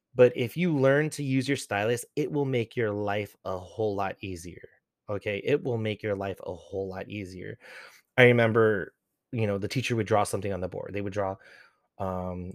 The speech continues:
I'm trying to think of an example. Like, in the very, very, very, very fucking beginning, um, you know, they were just doing, like, a,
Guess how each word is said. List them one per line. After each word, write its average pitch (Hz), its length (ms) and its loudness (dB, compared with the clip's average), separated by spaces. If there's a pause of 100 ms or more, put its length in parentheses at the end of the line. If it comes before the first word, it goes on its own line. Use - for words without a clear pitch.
I'm 95 80 -10
trying 92 160 -4
to - 20 -12
think 90 140 -6
of 85 60 -6
an - 60 -8
example. 87 360 -10
Like, 117 120 8
in 139 60 12
the 131 60 12
very, 123 200 12
very, 120 400 8
very, 113 280 0
very 117 400 0
fucking 98 300 -8
beginning, 92 380 -10 (540)
um, 95 320 -6
you 101 80 -4
know, 98 80 0
they 107 100 6
were 110 60 4
just 110 260 -4
doing, 110 240 0
like, 104 200 -4
a, 98 260 0